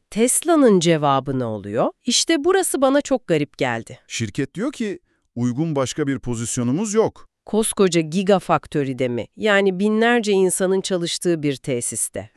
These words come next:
Speaker 2: İnanılır gibi değil. Ve üstüne Start adını verdikleri bir programdan bahsediyorlar.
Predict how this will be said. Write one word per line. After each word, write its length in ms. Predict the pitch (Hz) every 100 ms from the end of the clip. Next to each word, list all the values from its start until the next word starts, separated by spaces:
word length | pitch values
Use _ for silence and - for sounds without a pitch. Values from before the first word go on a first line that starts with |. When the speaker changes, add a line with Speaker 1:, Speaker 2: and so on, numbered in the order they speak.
| -
Speaker 2:
İnanılır 460 | 131 147 156 170
gibi 220 | 151 101 82
değil. 260 | 73 62 _ _ _ _ -
Ve 80 | 120
üstüne 500 | 117 - 135 185 277 _ _
Start 420 | - - 170 202
adını 300 | 160 127 117
verdikleri 520 | 107 104 98 - 110 101
bir 120 | 90
programdan 640 | - 90 87 92 135 190
bahsediyorlar. 640 | 202 - 190 190 185 196